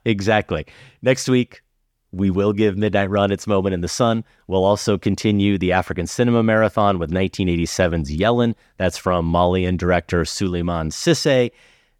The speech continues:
That film, it turns out, is another one that can be a little tricky to find, and there doesn't seem to be a free version on YouTube, <laughs> like with the first film in the marathon I searched. So check to see if you can find Yellen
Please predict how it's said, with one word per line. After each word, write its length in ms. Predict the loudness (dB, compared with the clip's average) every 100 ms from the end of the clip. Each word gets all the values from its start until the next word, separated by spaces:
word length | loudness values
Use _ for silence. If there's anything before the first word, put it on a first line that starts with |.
| _
That 240 | -2 -2 0
film, 300 | 0 2 0
it 80 | 0
turns 240 | 0 2
out, 160 | 2 2
is 100 | 0
another 240 | 2 2
one 120 | 2
that 80 | 0
can 100 | 2
be 100 | 2
a 60 | 2
little 180 | 0
tricky 320 | 0 -2 -2 0
to 80 |
find, 320 | 0 0 0 0
and 60 |
there 80 | 0
doesn't 320 | 0 0 -2
seem 240 | 0 0 0
to 80 |
be 380 | 2 2 2 0 -8 -10
a 80 | -4
free 240 | 0 2
version 360 | 4 2 2 0
on 140 | 2
YouTube, 500 | 0 0 -2 -2 -4 -12 _
<laughs> 160 | _ -2
like 180 | 0 0
with 120 | -2
the 100 | 0
first 260 | 0 -2
film 320 | 0 0 0 -4 _ _ -6
in 160 | -2
the 60 | 2
marathon 600 | 2 2 2 0 0 -4 -6
I 160 | -4
searched. 560 | -4 0 -2 -2 -8 -12 _ _ _
So 420 | -2 2 2 -2 -6 _ _ _ _
check 320 | -2 -2 0
to 80 | -4
see 260 | -2 0 0
if 80 | 0
you 60 | -2
can 140 | -2
find 420 | 0 0 2 0
Yellen 480 | 2 2 2 -2 -4